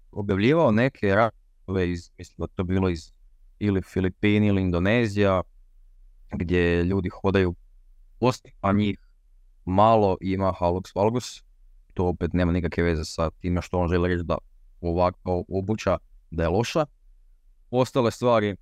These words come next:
ostale istraživanja koja navede često nisu uopće potvrdila ono što on htio reći. I na kraju svega toga je htio prodati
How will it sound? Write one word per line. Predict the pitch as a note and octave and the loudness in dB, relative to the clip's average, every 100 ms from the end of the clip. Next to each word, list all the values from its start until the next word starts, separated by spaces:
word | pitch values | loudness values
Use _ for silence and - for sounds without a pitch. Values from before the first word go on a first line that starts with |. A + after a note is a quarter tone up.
| _ - | _ -14
ostale | G#2+ - A2 | -8 0 0
istraživanja | - F#2+ G#2 G#2 F2+ | 0 -2 0 0 0
koja | F#2 F2 | -2 0
navede | F2 F2 F2+ - - | 0 0 -2 -6 -10
često | - E2 - - - - - | -2 -2 -4 -20 -20 -18 -6
nisu | F2 F2 G2+ | -4 -2 -4
uopće | F2+ D#2 | -4 -6
potvrdila | F2 G2+ G2 F#2+ | -4 -2 0 0
ono | F2+ F2 | 0 -2
što | F#2+ | -6
on | F2 | -6
htio | F#2 E2+ | -4 -2
reći. | C3+ - C#3 _ _ - | -2 -4 -8 _ _ -4
I | A#2 | 0
na | A2 | 2
kraju | A#2 C3 | 2 0
svega | - A2+ G#2 | 0 0 0
toga | - D3 D#3+ C#3 _ _ - _ - | 0 0 0 -4 _ _ -20 _ -8
je | F2+ A2+ B2 - - - | 0 2 2 0 -14 0
htio | A#2 A#2 | 4 4
prodati | G2+ G2+ G2 G#2 - F#2+ | 2 0 2 0 0 -4